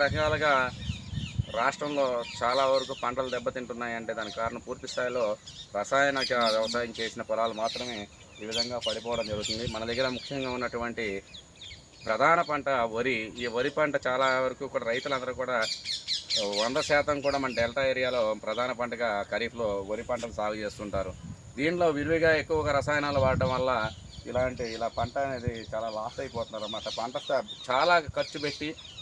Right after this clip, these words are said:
ఈ రసాయన ఎరువులు, పురుగు మందులు స్ప్రే చేయడం వల్ల ఈ పంట అనేది హైట్ ఎక్కువ ఎదిగిపోవడం, ఇలాంటి చిన్న చిన్న, చిన్నటువంటి గాలులు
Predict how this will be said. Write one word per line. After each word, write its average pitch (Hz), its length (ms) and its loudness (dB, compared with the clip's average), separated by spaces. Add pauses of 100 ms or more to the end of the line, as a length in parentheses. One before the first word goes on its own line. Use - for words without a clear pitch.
(180)
ఈ 107 40 -6 (100)
రసాయన 175 360 6 (100)
ఎరువులు, 156 340 2
పురుగు 143 240 -2
మందులు 139 280 0
స్ప్రే 135 180 0 (140)
చేయడం 123 340 4
వల్ల 120 120 0 (100)
ఈ - 20 -20 (100)
పంట 123 160 0 (100)
అనేది 135 220 0 (440)
హైట్ 196 320 4
ఎక్కువ 190 260 0 (100)
ఎదిగిపోవడం, 151 580 2 (140)
ఇలాంటి 131 300 2
చిన్న 147 140 -2 (120)
చిన్న, 147 280 -4
చిన్నటువంటి 135 520 0 (140)
గాలులు 135 280 4